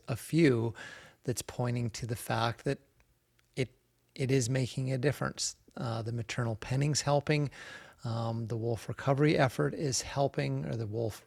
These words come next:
recovery, <laughs> the wolf reduction effort. Uh, and then in other parts of the province, they're doing some work on reducing moose density as a way of limiting the growth of, of wolves in there. And it's like, that's helping.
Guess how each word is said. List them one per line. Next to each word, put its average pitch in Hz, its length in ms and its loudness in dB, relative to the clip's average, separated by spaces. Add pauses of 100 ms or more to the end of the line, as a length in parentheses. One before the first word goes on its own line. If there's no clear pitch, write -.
recovery, 110 360 -4
<laughs> 107 60 -4
the 110 60 0
wolf 143 260 8
reduction 127 520 6
effort. 143 400 4 (460)
Uh, 127 420 2
and 139 200 4
then 139 120 4
in 131 100 2
other 143 220 6
parts 135 320 2
of 131 60 0
the 127 60 2
province, 127 580 2
they're 131 200 0
doing 135 300 0
some 131 240 0
work 131 260 2
on 135 120 0
reducing 135 640 0
moose 170 380 6
density 123 680 0 (140)
as 127 500 -4 (100)
a 147 60 -4
way 127 560 2
of 117 220 -4
limiting 120 600 -2 (520)
the 131 60 0
growth 117 460 2
of, 120 320 -6 (180)
of 120 240 -4 (120)
wolves 127 360 0
in 139 120 -2
there. 123 140 -2
And 127 300 -2
it's 110 120 0
like, 135 120 2 (140)
that's 151 340 4
helping. - 460 -4